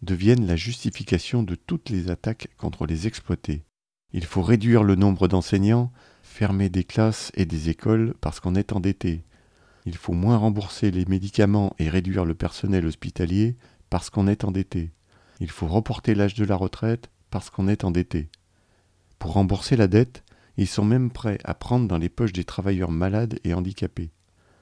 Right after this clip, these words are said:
dans la poche des chômeurs, des allocataires du R S A, des plus pauvres, et en plus, ils ont le culot de les traiter d'assistés. Mais les assistés, ce sont les banquiers,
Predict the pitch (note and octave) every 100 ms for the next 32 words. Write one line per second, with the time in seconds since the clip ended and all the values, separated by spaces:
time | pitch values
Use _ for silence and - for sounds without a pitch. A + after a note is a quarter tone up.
0 | _ - E2 F2 - A2+ G2+ F#2 G2+ F#2
1 | G#2+ A#2+ - _ _ _ _ - E2 G2+
2 | A2+ A2+ - G#2 F#2 F#2 F2 F2 - F#2+
3 | A#2 _ _ _ _ F#2 F2+ - G2+ G#2
4 | G#2 G#2+ A2 _ _ F2+ F2 - A#2+ C3
5 | - - D#2+ F2 D2+ - - A2 A2+ G2
6 | D#2 - - G#2+ - G#2+ G2+ - - -
7 | E2+ D2+ _ _ _ _ _ _ _ _
8 | _ _ D#2 E2+ F2+ G#2 G#2+ - B2+ B2
9 | F2+ F#2 E2 D#2 F#2+ - A#2 B2+